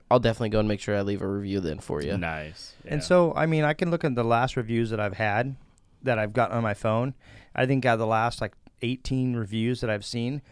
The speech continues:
Speaker 3: and of course, this is company-wide, I think seventeen of them are,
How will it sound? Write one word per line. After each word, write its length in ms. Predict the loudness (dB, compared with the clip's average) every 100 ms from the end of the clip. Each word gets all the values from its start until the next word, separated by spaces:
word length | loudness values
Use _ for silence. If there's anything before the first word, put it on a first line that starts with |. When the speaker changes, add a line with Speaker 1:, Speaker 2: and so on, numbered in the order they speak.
| -8
Speaker 3:
and 160 | -2 -2
of 60 | 2
course, 200 | 0 2
this 160 | -2
is 100 | -4
company-wide, 800 | -2 -4 0 -2 2 2 2 -2 -10 -2
I 140 | -2
think 200 | 0 -4
seventeen 600 | 0 2 2 -2 -2 0
of 120 | 0 0
them 260 | 0 -2 -8 _ _ _ -20 _ _
are, 200 | -2 -2